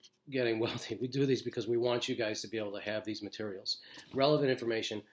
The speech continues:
affordable information, and an access so you can get to it. So you want the hard copies, go on Amazon, four ninety-nine, go to your ebook store and you get it for two ninety-nine. If you're in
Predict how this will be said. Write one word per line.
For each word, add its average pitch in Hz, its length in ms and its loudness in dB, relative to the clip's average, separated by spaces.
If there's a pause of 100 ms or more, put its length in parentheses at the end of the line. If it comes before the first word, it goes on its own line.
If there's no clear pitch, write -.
(140)
affordable 131 540 0
information, 104 500 -4 (300)
and 110 80 -6
an 110 80 -2
access 117 440 -2
so 113 60 -6
you 104 80 -4
can 101 120 -6
get 107 220 -4
to 120 100 -8
it. - 140 -20 (340)
So - 260 -2 (160)
you 113 80 -12
want 123 180 4
the - 60 -4
hard 151 180 4
copies, 156 380 2
go 110 160 -2
on 107 80 -2
Amazon, 135 480 2 (160)
four 117 120 -2
ninety-nine, 120 460 0 (320)
go 127 140 4
to 131 80 6
your 131 80 4
ebook 131 340 -2
store 117 240 -2
and 113 100 -2
you 113 60 -2
get 113 160 0
it 110 100 -4
for 104 60 -10
two 131 180 -4
ninety-nine. 110 540 0 (380)
If - 180 -12
you're 151 220 6
in 147 480 4